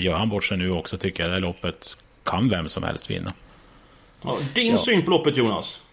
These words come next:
Speaker 3: Ja, såklart, Mister J P nummer två har imponerat enormt. Och är han, eh, i normalt slag så tar han ledningen och så vinner han. Men som sagt, det är tvååringar och han galopperade senast. Så att, eh, det skulle kunna hända någonting här. Men man ska veta att favoriten har vettig chans att vinna.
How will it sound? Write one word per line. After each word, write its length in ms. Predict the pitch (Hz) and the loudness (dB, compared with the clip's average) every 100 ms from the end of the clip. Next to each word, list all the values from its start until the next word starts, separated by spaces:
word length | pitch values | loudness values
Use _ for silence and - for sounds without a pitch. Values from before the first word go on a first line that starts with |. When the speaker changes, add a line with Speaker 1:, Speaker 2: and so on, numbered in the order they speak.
| - | -2
Speaker 3:
Ja, 280 | 135 110 - | 2 2 0
såklart, 400 | 127 131 127 127 | -4 2 2 4
Mister 360 | 131 - 131 | 2 2 2
J 200 | 127 127 | 4 4
P 120 | - 127 | 4 2
nummer 180 | 127 | 2
två 200 | 123 131 | 2 2
har 100 | 127 | 4
imponerat 600 | 127 123 - 123 123 113 - | 4 0 2 2 2 -2 0
enormt. 680 | 143 131 135 120 110 - 120 | 2 4 4 4 0 -4 -8
Och 280 | 113 - - | -8 -10 -2
är 220 | 131 135 | 2 2
han, 260 | 139 160 160 | 2 2 2
eh, 200 | 156 151 | 0 -2
i 200 | - 180 | -2 2
normalt 400 | 165 143 131 170 | 4 6 4 0
slag 240 | - 131 - | 2 2 4
så 220 | 143 139 | 2 2
tar 200 | - 175 | 4 4
han 120 | 180 | 6
ledningen 360 | 160 123 143 160 | 6 4 2 2
och 80 | |
så 100 | 156 | 2
vinner 260 | 127 120 131 | 4 6 4
han. 160 | 113 117 | 2 0
Men 120 | 120 | 0
som 120 | 156 | 2
sagt, 200 | 123 107 | 0 2
det 80 | 127 | -2
är 40 | |
tvååringar 640 | 120 170 143 131 147 151 | 0 6 6 6 4 0
och 220 | 147 131 - | 0 0 0
han 120 | 131 | 2
galopperade 540 | 135 135 - 120 120 | 4 4 4 4 2
senast. 420 | - 123 110 110 | 2 2 2 -2
Så 80 | 113 | -2
att, 220 | - - | -4 -6
eh, 60 | 113 135 | -8 -2
det 100 | 135 | 0
skulle 300 | - 156 147 | 4 4 4
kunna 220 | 185 175 | 2 2
hända 220 | 165 127 | 2 4
någonting 300 | 120 113 110 107 | 2 2 0 0
här. 80 | |
Men 140 | 107 120 | 0 2
man 120 | 120 | 2
ska 140 | - | 2
veta 200 | 123 120 | 2 4
att 80 | 131 | 4
favoriten 420 | - 127 131 - 120 | 4 4 4 2 0
har 80 | |
vettig 340 | 120 123 - 127 | 2 0 0 -2
chans 280 | 131 120 123 | 0 0 0
att 60 | |
vinna. 220 | 113 110 | -2 -2